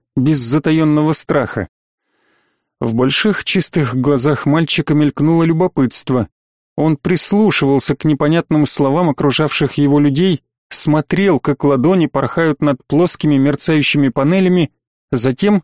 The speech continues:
задрав голову, посмотрел на своего опекуна и защитника. Саттор почувствовал взгляд ребенка, подмигнул ему, а через короткое мгновение вновь наблюдал за слаженной работой своей команды.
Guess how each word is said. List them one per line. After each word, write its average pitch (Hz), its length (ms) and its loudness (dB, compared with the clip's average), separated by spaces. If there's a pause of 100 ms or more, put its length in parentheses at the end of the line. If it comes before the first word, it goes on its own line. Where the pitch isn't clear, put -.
(120)
задрав 147 460 0
голову, 170 360 2
посмотрел 160 640 0
на 160 120 2
своего 147 440 2
опекуна 151 460 0
и 156 40 2
защитника. 135 760 -2 (580)
Саттор - 560 -2
почувствовал 135 840 0
взгляд 117 480 0
ребенка, 151 540 0 (340)
подмигнул 127 540 2
ему, 175 320 0
а 135 80 0
через 151 320 -2
короткое 165 460 0
мгновение 156 720 0 (260)
вновь 147 460 0
наблюдал 147 500 2
за 147 140 0
слаженной 147 480 0
работой 143 340 0
своей 135 340 2
команды. 117 520 0